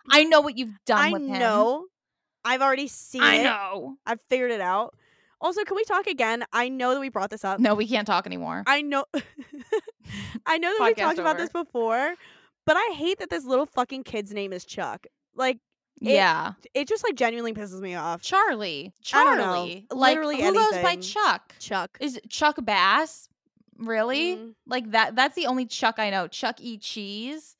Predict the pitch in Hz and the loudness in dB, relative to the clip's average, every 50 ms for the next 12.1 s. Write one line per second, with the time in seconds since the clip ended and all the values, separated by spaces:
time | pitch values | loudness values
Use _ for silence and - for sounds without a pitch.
0 | _ - 202 190 147 175 185 180 175 175 180 175 170 - _ - 196 196 180 185 | _ -12 -10 -10 -8 -8 -10 -8 -8 -8 -8 -8 -10 -14 _ -14 -12 -12 -12 -12
1 | 180 165 160 160 160 156 165 - - - 160 156 165 - _ _ _ _ _ - | -14 -16 -16 -16 -16 -16 -18 -18 -18 -16 -16 -14 -14 -16 _ _ _ _ _ -14
2 | 175 170 170 - - 175 170 170 170 175 - 208 208 202 202 196 208 202 - 202 | -14 -14 -14 -14 -14 -12 -12 -12 -10 -4 -2 0 0 2 0 0 -2 -4 -4 -4
3 | 196 208 - 202 185 185 185 180 175 185 185 180 185 185 208 214 - - - _ | -4 -4 -4 -4 -4 -4 -4 -4 -4 -6 -6 -4 -4 -6 -6 -8 -12 -16 -20 _
4 | 269 269 254 226 208 180 170 175 185 202 208 202 202 262 320 - - _ - 262 | -4 0 2 2 2 2 0 -2 -4 -4 -4 -2 -2 -2 -4 -6 -6 _ 2 2
5 | 254 277 247 254 269 277 311 339 415 - 320 285 294 311 311 320 294 262 254 254 | 4 6 6 6 6 6 6 4 4 4 2 0 2 0 -2 -4 -2 -4 -4 -4
6 | 233 220 190 175 156 165 170 190 202 214 254 254 262 277 311 359 359 359 339 _ | -4 -6 -4 -6 -6 -4 -6 -6 -6 -2 0 0 0 0 -2 -4 -6 -12 -20 _
7 | _ _ _ 214 208 185 160 143 156 190 202 - _ _ _ _ - 226 220 220 | _ _ _ -8 -4 -2 0 0 -2 -2 -4 -10 _ _ _ _ -4 -2 0 0
8 | 214 214 220 226 240 254 269 269 262 - - - 233 208 190 175 165 170 175 185 | 0 0 -2 -2 -4 -2 -4 -4 -4 -6 -8 -6 -4 -2 -2 -2 -4 -4 -6 -6
9 | 180 175 - 190 196 208 208 208 202 208 202 - - 208 214 214 208 190 196 - | -6 -6 -8 -8 -10 -8 -8 -8 -8 -10 -12 -10 -10 -10 -8 -6 -6 -8 -8 -8
10 | - 202 190 - _ _ 180 190 185 180 175 165 156 160 180 160 170 190 220 208 | -8 -8 -8 -10 _ _ -12 -10 -10 -8 -8 -10 -12 -14 -14 -14 -14 -14 -12 -12
11 | 165 156 165 190 202 226 254 254 - - - - 247 254 269 254 311 349 370 403 | -12 -12 -12 -12 -6 -4 -4 -4 -4 -6 -6 -4 -2 -2 -2 -2 -4 -4 -2 -4
12 | 415 330 | -4 -6